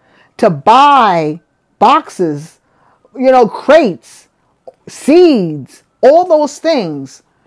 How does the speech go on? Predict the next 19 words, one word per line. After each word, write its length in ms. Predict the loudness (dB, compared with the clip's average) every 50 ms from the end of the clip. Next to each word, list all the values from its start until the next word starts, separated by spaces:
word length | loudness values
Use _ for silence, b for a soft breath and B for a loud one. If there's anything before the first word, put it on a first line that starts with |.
| _ _ _ _ _ _ -8
and 160 | -6 -6 -6
have 240 | -6 -6 -8 -6 -4
that 240 | -2 -4 -4 -4 _ -20
hard 420 | -20 -12 -4 -2 -2 -2 -2 -4
conversation, 640 | -12 -14 -10 -10 -10 -10 -10 -10 -10 -8 -10 -10
which 200 | -10 -10 -12 -10
we 120 | -10 -10 -8
don't 300 | -4 -4 -4 -4 -4 -8
have. 380 | -8 -6 -6 -4 -6 -6 -8 -10 -8
And 220 | -8 -6 -6 -8
so 420 | -10 -10 -4 -2 0 2 2 0 -2
because 880 | -4 -8 -10 -10 -10 -6 -4 -2 0 2 2 2 2 2 0 -2 -4
I've 140 | -4 -6 -6
had 380 | -6 -8 -6 -4 -4 -4 -2 -2
that 200 | -2 -2 -2 -2
conversation 800 | -2 -4 -2 -4 -4 -6 -4 -4 -4 -4 -4 -6 -8 -8 -10 -12 _ _ _ _ _ _ _ _ _ _ _ -4
with 220 | -2 -2 -2 0
my 180 | -2 -2 -2 -2
community, 800 | -4 -6 -4 -4 -2 -2 -2 -2 -2 -2 -2 -2 -2 -2 -6